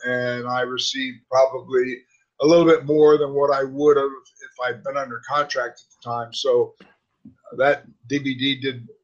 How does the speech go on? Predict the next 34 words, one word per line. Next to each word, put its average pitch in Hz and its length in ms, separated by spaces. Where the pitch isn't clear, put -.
extremely 143 480
well, 135 300
but 123 140
I 123 120
got 120 220
no 123 80
residuals 123 540
'cause 117 300
I 113 60
had 113 140
no 107 80
contract. - 540
It 110 60
was 95 140
just - 440
paid 139 200
me 127 140
for 131 100
the 120 140
interview 120 280
time. 110 220
And 127 100
then, 160 180
uh, 160 360
another 147 800
period 160 320
of 147 80
time 147 300
went 147 220
by, 143 380
and 135 180
I 131 280
got 131 140
a 127 80